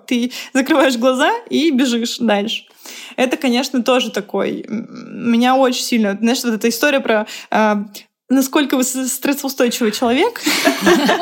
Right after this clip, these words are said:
А, в принципе, а, в достаточной степени. <laughs> Вот. Но да, да. Э,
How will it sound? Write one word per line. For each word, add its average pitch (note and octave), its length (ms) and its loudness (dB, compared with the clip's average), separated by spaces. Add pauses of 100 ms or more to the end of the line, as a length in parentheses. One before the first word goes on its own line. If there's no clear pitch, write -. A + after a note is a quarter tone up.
(800)
А, C#4+ 280 4
в - 140 -12
принципе, F#4 640 2 (300)
а, B3 320 4 (180)
в A#3+ 40 2
достаточной A3 640 0
степени. G#3+ 480 -2
<laughs> D#4 920 -2
Вот. A#3 280 2 (420)
Но C#4 300 4
да, A3 300 0 (100)
да. G#3 300 -2 (180)
Э, A3 320 -2